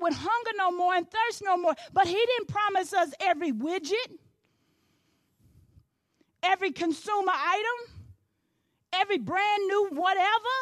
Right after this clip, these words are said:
He promised us love, unspeakable love,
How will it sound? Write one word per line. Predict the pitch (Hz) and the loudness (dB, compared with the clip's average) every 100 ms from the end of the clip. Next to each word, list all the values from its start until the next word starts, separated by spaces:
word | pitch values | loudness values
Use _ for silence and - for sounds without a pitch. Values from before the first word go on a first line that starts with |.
| 508 - _ _ _ _ _ _ _ _ _ _ _ _ _ _ | -6 -18 _ _ _ _ _ _ _ _ _ _ _ _ _ _
He | _ 392 | _ -10
promised | 370 - 330 285 254 - | -8 -6 -2 -2 -4 -10
us | 262 233 - - _ _ _ _ _ _ _ _ _ _ _ _ _ _ _ _ _ _ _ _ - | -10 -10 -14 -20 _ _ _ _ _ _ _ _ _ _ _ _ _ _ _ _ _ _ _ _ -16
love, | 202 240 285 320 330 - - - _ _ _ _ _ _ _ _ _ _ _ _ _ _ _ _ 240 | -8 -8 -6 -8 -10 -16 -20 -20 _ _ _ _ _ _ _ _ _ _ _ _ _ _ _ _ -8
unspeakable | 208 - - 294 240 165 156 139 | -8 -8 -14 -10 -10 -10 -14 -12
love, | 139 117 107 | -14 -16 -20